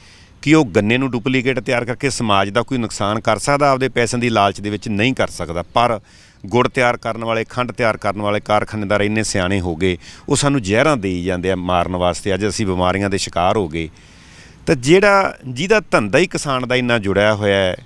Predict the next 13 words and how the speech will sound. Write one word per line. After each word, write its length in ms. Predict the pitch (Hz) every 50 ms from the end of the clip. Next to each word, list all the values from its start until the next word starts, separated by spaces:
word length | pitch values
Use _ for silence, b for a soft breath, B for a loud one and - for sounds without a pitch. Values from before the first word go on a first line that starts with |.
| - _ -
ਸੱਚਾਈ 520 | - - 151 - - 143 117 127 135 131
ਦੇ 140 | 123 127 120
ਨਾਲ, 320 | 104 101 95 90 90 87 82
ਸਫਾਈ 440 | - - 113 - 120 113 127 135
ਦੇ 160 | 120 123 117 107
ਨਾਲ, 420 | 101 90 87 87 85 82 85 85 _ b b b b b b b b b b b b b _ _ - -
ਉਹ 100 | 196 208
ਕੁਛ 200 | - 220 185 202 -
ਤਿਆਰ 300 | - 196 190 190 196 202
ਹੀ 80 | 214 220
ਨਹੀਂ 120 | 214 202
ਕਰ 160 | - 160 131
ਸਕਦਾ। 380 | 113 - 127 101 104 95 104 104